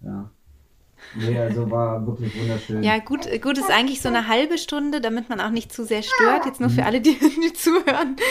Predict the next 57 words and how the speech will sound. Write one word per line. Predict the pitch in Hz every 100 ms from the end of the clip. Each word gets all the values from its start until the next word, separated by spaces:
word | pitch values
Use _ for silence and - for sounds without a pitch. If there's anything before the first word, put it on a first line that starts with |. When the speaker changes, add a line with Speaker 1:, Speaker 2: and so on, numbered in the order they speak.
| 254 240
Speaker 2:
So | 233
eine | 233 226
alle | 220 226
halbe | 226 214 233
Stunde | - 226 220
mal | 196 208
so | 202
ein, | 185 220
zwei | 202 202
Schlucke | - 214 220
trinken | - 233 226 220
ist | 220
Speaker 1:
Mhm. |
Speaker 2:
ganz | 233 220
gut. | - 247
Du | 214
warst | 214 233
dann | 214
so | 208
ein | 226
bisschen | 254 247 - - - 427
<laughs> | - 480 480 370
sehr | - 196
Speaker 1:
Ja. | 143 - 233
Speaker 2:
ehrgeizig. | 233 208 262 392 370 311 -
Speaker 1:
Ja, | 139
ich | 294 - - 151
weiß | 143 -
ja, | 269
Speaker 2:
Aber, | 294 -
Speaker 1:
ich | 277 277 - - - 185 165 143 131 120
weiß | 143
ja, | 147
wie | 240
Speaker 2:
aber | 254
hat | 269
Speaker 1:
meine | 285
Speaker 2:
ja | 302
gut | 339
Speaker 1:
Frau | -
Speaker 2:
geklappt. | 392 349 226 226 - 415 285
Speaker 1:
trinkt. | 349 127
Ja. | 415 349 339 - - - - -
Ich | 101 104
weiß | 127
ja, | - 123
wie |
meine | 131 131 131
Frau | 117 135
halt | 135 123 -
trinkt. | 143 131 101
Speaker 2:
Ja. | 104
Speaker 1:
Die |
nimmt | 110 113 113 -
wirklich | 113 123 117
Minischlucke. | 120 127 - - 208 -
Also, | 381 320 214 247 226